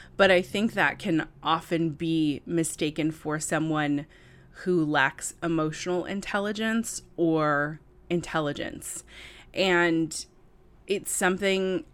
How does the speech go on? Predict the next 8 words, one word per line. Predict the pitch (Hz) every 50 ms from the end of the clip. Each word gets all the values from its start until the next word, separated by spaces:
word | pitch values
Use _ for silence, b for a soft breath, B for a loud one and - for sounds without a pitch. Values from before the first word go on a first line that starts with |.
| -
I, | - 165 - - - -
I | 190 214 208 208 - - - - - - - - - - - -
am | - 226 220 220 214 208
naturally | 202 196 202 202 - - 220 214 202 196 190 185 180 180 175 160 - - - - - - - -
just | - 190 190 160 160
drawn | 160 156 170 180 180 165 165 165 165 180 202
to | 190 - - 233 220 202 202 185
being | 160 180 170 170 170 170 165 156 160 165 165 175 165